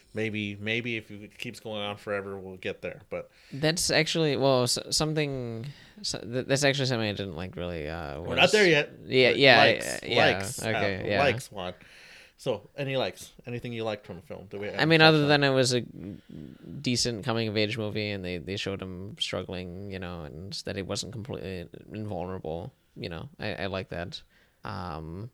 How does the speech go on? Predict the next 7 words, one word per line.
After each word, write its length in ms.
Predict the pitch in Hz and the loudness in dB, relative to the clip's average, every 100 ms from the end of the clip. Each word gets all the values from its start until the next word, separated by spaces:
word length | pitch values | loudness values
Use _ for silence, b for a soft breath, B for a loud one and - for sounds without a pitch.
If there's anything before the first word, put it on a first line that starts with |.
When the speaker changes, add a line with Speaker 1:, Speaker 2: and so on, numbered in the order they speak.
| _ _ _ - | _ _ _ -8
Speaker 2:
I 60 | |
kinda 260 | 117 123 113 | 0 2 2
liked 480 | 107 101 95 - - | 2 0 -2 -6 -4
the 680 | 98 92 85 82 85 95 123 b b b b b b b _ - | -2 -2 -2 -4 -4 -8 -10 b b b b b b b _ 0
idea 440 | 110 98 107 104 | 0 2 2 2
of, 600 | 98 92 98 95 95 - | 2 0 -2 -4 -6 -6
uh, 520 | 95 87 87 85 92 | -4 -2 -2 -4 -6